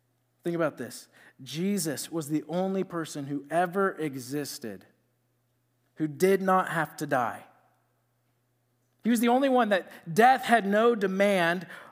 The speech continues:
on his life. All of us are gonna die at some point. But Jesus was the only person who ever lived who didn't have to die, and yet he gave up his life for us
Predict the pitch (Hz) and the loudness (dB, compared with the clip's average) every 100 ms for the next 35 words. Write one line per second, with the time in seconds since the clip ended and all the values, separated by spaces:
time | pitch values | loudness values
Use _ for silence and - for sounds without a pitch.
0 | - 214 220 220 220 180 196 190 160 - | 2 4 4 4 0 4 6 6 4 0
1 | - - - 240 302 277 247 240 240 233 | -14 -2 6 8 8 6 2 2 2 4
2 | 220 214 208 - 208 202 190 147 - _ | 6 6 4 2 0 0 -4 -4 -6 _
3 | _ _ - - 202 151 185 285 262 262 | _ _ -6 0 0 0 2 2 2 -2
4 | 254 208 240 240 262 254 220 208 196 190 | -2 0 2 2 2 2 -2 -2 -4 -4
5 | 190 220 233 240 226 208 190 165 160 - | 2 4 4 2 2 2 2 0 -2 -12
6 | - - 196 156 196 208 196 175 175 170 | -14 -4 -2 2 2 2 0 0 0 0
7 | - 151 143 131 131 143 131 131 160 147 | -4 0 2 0 -2 -4 -4 -2 -2 -4
8 | 135 156 143 143 135 127 135 120 113 110 | -4 -8 -6 -6 -6 -10 -12 -10 -10 -10
9 | - 110 90 - - | -12 -12 -12 -16 -20